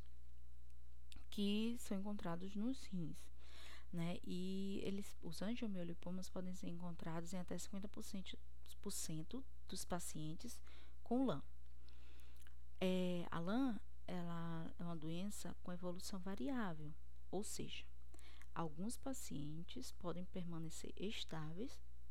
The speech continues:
como é meu caso, que além de estável, eu sou as-, assintomática, enquanto outros pacientes podem apresentar uma piora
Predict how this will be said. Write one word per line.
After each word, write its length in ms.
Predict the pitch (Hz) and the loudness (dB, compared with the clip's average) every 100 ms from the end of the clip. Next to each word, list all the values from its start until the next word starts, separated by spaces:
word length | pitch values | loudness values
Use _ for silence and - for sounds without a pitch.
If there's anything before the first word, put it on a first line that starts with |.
| - | 0
como 200 | 466 320 | 0 2
é 40 | |
meu 160 | 196 170 | 2 2
caso, 560 | - 151 147 170 - - - - | 0 0 0 0 -2 -2 -2 0
que 100 | 175 | 0
além 180 | 165 | 0
de 100 | 165 | 0
estável, 460 | 196 - 170 160 170 - | 0 0 0 0 0 0
eu 140 | 185 196 | 0 0
sou 260 | - - 160 | 0 0 0
as-, 220 | 156 - - | 0 0 0
assintomática, 1120 | 208 262 - 196 180 185 156 143 156 - 302 - - - - - - | 0 0 0 0 0 -2 -2 -2 -2 -2 -2 -2 -2 -2 0 -2 0
enquanto 480 | 214 - 220 220 - - | 0 0 0 0 0 2
outros 400 | 214 269 - - | 2 2 0 0
pacientes 640 | 185 185 - 170 190 - | 0 0 0 -2 -2 -2
podem 260 | - 208 208 | 0 0 0
apresentar 560 | 202 196 180 175 175 | 0 0 0 0 0
uma 140 | 175 202 | 0 0
piora 460 | 233 190 165 160 | 0 0 0 0